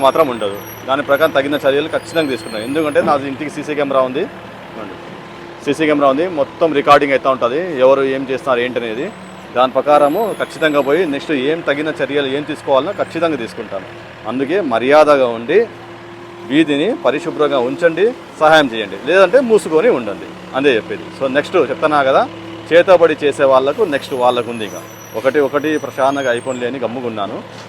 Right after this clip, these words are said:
ఒక పని అయిపోయింది, నెక్స్ట్ చేతబడి చేస్తారు కదా వీధిగా, వాళ్ళకు ఉంది. ఇంకా పది తర్వాత ఏమైనా శబ్దాలు వస్తే హండ్రెడ్ లేదా డబల్ వన్ టూ కాల్ చేయండి, నా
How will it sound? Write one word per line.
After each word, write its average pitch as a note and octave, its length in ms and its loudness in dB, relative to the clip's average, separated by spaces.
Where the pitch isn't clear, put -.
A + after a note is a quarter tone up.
ఒక A#2+ 100 -2
పని C3+ 180 0
అయిపోయింది, C3+ 360 -2
నెక్స్ట్ C#3 220 -10
చేతబడి D#3+ 360 2
చేస్తారు B2+ 260 0
కదా A#2+ 160 0
వీధిగా, A#2+ 340 -8
వాళ్ళకు C3+ 320 6
ఉంది. A2 160 -8
ఇంకా F2+ 120 -12
పది C3+ 160 6
తర్వాత C#3+ 460 6
ఏమైనా D#3 340 0
శబ్దాలు C#3 360 4
వస్తే E3 220 0
హండ్రెడ్ D3+ 360 2
లేదా C#3 180 6
డబల్ C#3 220 2
వన్ C#3+ 120 -4
టూ C#3+ 140 0
కాల్ B2+ 220 2
చేయండి, C#3 280 -2
నా C3 60 8